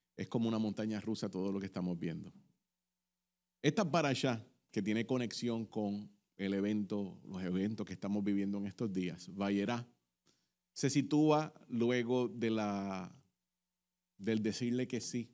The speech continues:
a Hashem en cuanto a lo que es la circuncisión de parte de Abraham Avinu. Vayera es bien interesante porque cuando yo extraje la,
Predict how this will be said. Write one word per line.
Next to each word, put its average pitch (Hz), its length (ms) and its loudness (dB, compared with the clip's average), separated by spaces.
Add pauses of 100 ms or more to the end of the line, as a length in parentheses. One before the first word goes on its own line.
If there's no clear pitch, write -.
a 107 80 -12
Hashem 113 560 -4
en 104 160 -4
cuanto 101 300 -2
a - 20 2
lo 98 100 2
que 98 80 -4
es 104 60 -2
la 110 120 -4
circuncisión 113 760 -4
de 143 100 -4
parte 98 320 -2
de 113 60 2
Abraham 90 400 -2
Avinu. 113 340 2 (500)
Vayera 135 680 0
es 104 160 -4
bien 123 160 2
interesante 160 640 0
porque 104 420 -2 (640)
cuando 120 800 2
yo 127 160 2
extraje 151 540 -2
la, 131 280 -2